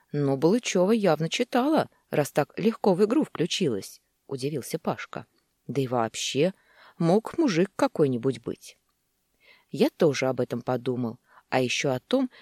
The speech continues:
что так прямо ответила без кокетства и пошлости. В душе что-то зашевелилось, расцветая, а руки сами поплыли по клавиатуре. «Что учишь? Квантовую механику, небось?»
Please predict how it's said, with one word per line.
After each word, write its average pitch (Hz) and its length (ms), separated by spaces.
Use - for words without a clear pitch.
что - 260
так - 260
прямо 214 380
ответила 165 680
без 135 200
кокетства - 540
и 247 160
пошлости. - 840
В 101 120
душе 131 320
что-то 180 420
зашевелилось, 147 880
расцветая, 160 1000
а 131 200
руки 214 360
сами 214 400
поплыли 180 420
по - 180
клавиатуре. 156 800
«Что - 420
учишь? 214 520
Квантовую 151 540
механику, 214 520
небось?» 127 520